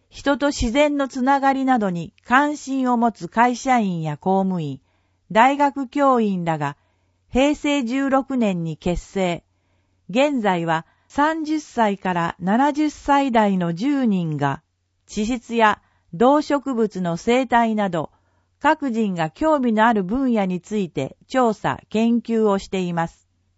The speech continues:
大切な自然を次世代に伝えたいと活動を続け、定例会を開いては情報を交換。現在は市内に点在する巨石や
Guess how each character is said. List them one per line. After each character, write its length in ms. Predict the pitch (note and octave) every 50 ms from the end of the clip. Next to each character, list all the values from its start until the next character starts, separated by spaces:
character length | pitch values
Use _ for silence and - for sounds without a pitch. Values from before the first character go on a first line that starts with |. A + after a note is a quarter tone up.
| _ _ _ _ _ _ _ _ _ _ _ _ _ _ _ _ _ _ _ -
大 260 | - A3+ A#3+ B3 B3
切 280 | - C4 B3 - B3 A#3
な 140 | A#3 A#3
自 200 | A#3 - - A3
然 280 | G#3 A#3 A#3 A3+ A3+ G#3+
を 200 | G#3+ G#3 G3 - -
次 180 | F#3 F3 G3 A3
世 180 | - D4+ D4
代 220 | C4+ C4 A#3+ A3+ G#3
に 140 | G3 F#3+ F3
伝 320 | - - - A#3 A3 A3
え 60 | G#3+
た 180 | - G#3+ G3+ F3
い 100 | - - _ _ _ _ _ -
と 260 | G#3 G3+ - - _ _ _ _
活 320 | - - G#3+ - - C#4 C4
動 300 | C4 C4 C4 B3+ B3+ B3
を 100 | B3 A#3+
続 340 | - - A#3 G#3 A#3 A#3+
け、 300 | - - A3+ G#3 - - _ _ _ _ _ _ _ _ _ _ _ _
定 240 | - C4+ C#4 C#4+ D4
例 200 | D4+ D4+ D4 C4+
会 320 | - - G#3+ G3+ G3 F#3+ F#3
を 140 | F#3 F3+
開 380 | F#3+ - G#3+ G#3+ A#3+ B3 A#3 G#3
い 40 | F3+
て 140 | - F3+ E3
は 220 | D#3 C#3+ C3+ - -
情 360 | D#3 C3 F3 G3+ G#3+ A3 A3+
報 400 | G#3+ A3 G#3+ G#3 G#3 G3+ G3+ G3
を 80 | F#3+ F#3
交 220 | - G3 G3 F#3+ F#3+
換。 340 | F3+ - F#3 F3 E3+ D#3+ - _ _ _ _ _ _ _ _ _ _ _ _ -
現 320 | F3+ A#3 C4 D4+ C#4+ B3
在 260 | G#3 G3+ F#3 E3+ E3
は 200 | D#3+ D#3+ D#3+ D#3+ _ _ _ _ _ _ _
市 200 | - - C#4+ D4
内 280 | D4 C#4 C4 B3 A#3 G#3
に 140 | G3+ F#3+ F#3
点 320 | - G#3+ A3+ A#3 B3 A#3+
在 260 | A3+ A#3+ A#3 A#3 A3+
す 160 | - - A3
る 300 | G3+ G#3 G3+ - - - _ -
巨 140 | - G#3
石 360 | G3+ - B3+ B3+ A#3+ - A#3 A#3
や 240 | A#3 A3 G3+ -